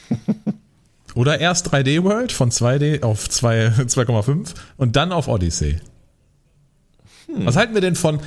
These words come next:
Speaker 2: spiel am besten Mario World, danach spielst du Deluxe, danach spielst du drei D World und dann Odyssey. Und dann ist Silve-, Silvester. <laughs>
Speaker 1: Ja, ja, ja, das glaube ich auch. Da bist du ein paar Stunden beschäftigt. <laughs>
Speaker 2: Ja gut, aber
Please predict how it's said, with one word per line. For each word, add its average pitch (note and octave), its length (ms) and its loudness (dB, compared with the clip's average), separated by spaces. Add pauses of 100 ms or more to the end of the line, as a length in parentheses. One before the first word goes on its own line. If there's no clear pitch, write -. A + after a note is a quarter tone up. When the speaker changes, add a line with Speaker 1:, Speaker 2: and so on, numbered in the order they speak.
(120)
Speaker 2:
spiel A3 300 2
am D#3+ 160 0
besten D#3 320 0
Mario D#3 440 2
World, F#3+ 340 0 (160)
danach C#3+ 300 0
spielst - 420 -2
du C3+ 80 2
Deluxe, B2 580 0 (400)
danach D3+ 280 2
spielst D3 300 0
du C3+ 60 0
drei A#2 160 2
D C#3+ 180 2
World F3 220 0
und B2+ 140 2
dann A#2+ 140 2
Odyssey. D#2+ 480 0 (1700)
Und A2 160 0
dann A#2 120 2
ist A#2+ 160 0
Silve-, G2+ 420 0
Silvester. F#2+ 460 0 (300)
<laughs> C#3+ 160 0
Speaker 1:
Ja, A#2 120 0 (240)
ja, G#2 200 0 (280)
ja, C#2 200 -8 (100)
das F2 140 -8
glaube G2+ 240 2
ich D#2+ 80 2
auch. D#2 160 -2
Da - 160 -2
bist G2+ 140 -6
du B2+ 60 2
ein - 40 -6
paar G#2+ 120 0
Stunden G#2 220 -8
beschäftigt. F#2+ 440 -4 (380)
<laughs> - 360 -6
Speaker 2:
Ja A#2+ 180 0
gut, C3+ 300 0
aber A#2 240 2